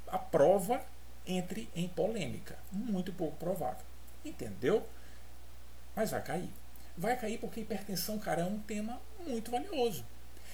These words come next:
Hipertensão, grosso modo, vem cá, grosso modo, não era nem pra ser assim uma doença. É, não era. Na verdade, hipertensão é um, é um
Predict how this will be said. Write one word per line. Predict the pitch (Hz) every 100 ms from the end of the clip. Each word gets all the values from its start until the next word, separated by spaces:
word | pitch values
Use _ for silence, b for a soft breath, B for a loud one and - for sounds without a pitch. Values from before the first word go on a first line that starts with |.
| B
Hipertensão, | 302 339 294 - 165 - 202
grosso | 151 185 - -
modo, | 113 156 139
vem | 117 214
cá, | 214 147 - - B B B B
grosso | 160 320 370 - -
modo, | 107 123 233 - 107 B B B
não | 214 240
era | 247
nem | 262
pra | 277 214
ser | - 226
assim | 214 208 214 202 -
uma | 196
doença. | 196 208 202 151 120 - 113 104 - - -
É, | 165 202 135 117
não | 160 220
era. | 156 104 - - B B B -
Na | 415
verdade, | 359 175 185
hipertensão | 170 170 - 113 - 110 139 104 - B B
é | - -
um, | - -
é |
um | 349